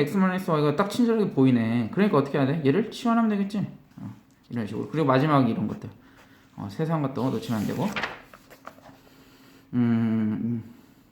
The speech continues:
이렇게 보면 될 것 같네. 어, 그리고 또 선생님이, 어, 지금 뭐 시험 문제들로 했지만 또 선생님 물어보면은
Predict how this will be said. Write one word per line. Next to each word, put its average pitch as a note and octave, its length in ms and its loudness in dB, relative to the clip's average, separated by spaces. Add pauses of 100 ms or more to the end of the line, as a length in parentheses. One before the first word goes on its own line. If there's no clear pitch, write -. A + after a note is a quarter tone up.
(220)
이렇게 D#3 580 -2 (920)
보면 B2+ 200 2
될 A#2+ 140 -4
것 A#2+ 100 -4
같네. A#2+ 360 0 (720)
어, B2 240 -14 (560)
그리고 C#3 200 0
또 E3 220 4
선생님이, F3 420 0 (560)
어, G#2+ 460 0
지금 F#3+ 360 4
뭐 D3+ 300 4 (240)
시험 B3+ 340 6
문제들로 E3 380 2
했지만 C3+ 720 4
또 C#3 200 2
선생님 C3+ 300 0
물어보면은 A#2+ 760 0